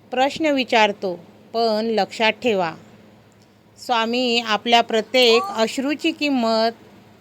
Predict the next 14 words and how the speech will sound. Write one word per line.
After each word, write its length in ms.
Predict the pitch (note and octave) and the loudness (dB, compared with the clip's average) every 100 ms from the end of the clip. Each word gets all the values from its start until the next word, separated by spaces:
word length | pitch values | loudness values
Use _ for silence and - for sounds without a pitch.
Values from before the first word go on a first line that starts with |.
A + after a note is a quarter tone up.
| _ - - - F#3+ F3 | _ -20 -20 -14 -4 4
जाणतात 600 | G#3 G3 F#3+ A3+ G#3 F3 - | 6 6 6 6 6 4 -4
आणि 300 | G#3 G#3+ B3+ | 0 2 4
ते 140 | B3+ B3+ | 4 4
आपल्याला 600 | A3 G#3+ A3+ A3 G#3 G3+ | 2 2 2 6 6 4
कधीच 540 | G#3 G#3+ E3+ G#3+ C4 | 4 2 2 0 0
एकटं 320 | D#4+ C#4 - A#3+ | 0 0 0 0
सोडत 420 | C4+ G3+ F#3+ F#3 | 2 4 2 0
नाही, 400 | G3+ F#3+ F3 F3+ E3+ G#3+ | -2 -2 -4 -10 -10 -2
हे 160 | A3 | 0
मात्र 420 | B3+ A3 F#3+ G3 | 2 0 0 0
खरं. 320 | G3 B3 F3+ D#3 - - - - - _ _ _ _ - | 0 0 -2 -4 -12 -20 -20 -20 -20 _ _ _ _ -4
कदाचित 600 | A#3+ C4 C#4+ D#4 C#4 C4+ | 0 2 2 2 2 2
आज 320 | - A#3+ C4 | 2 4 4
तुम्ही 640 | - C#4+ B3 B3 A3 A#3+ | 2 2 2 2 0 -2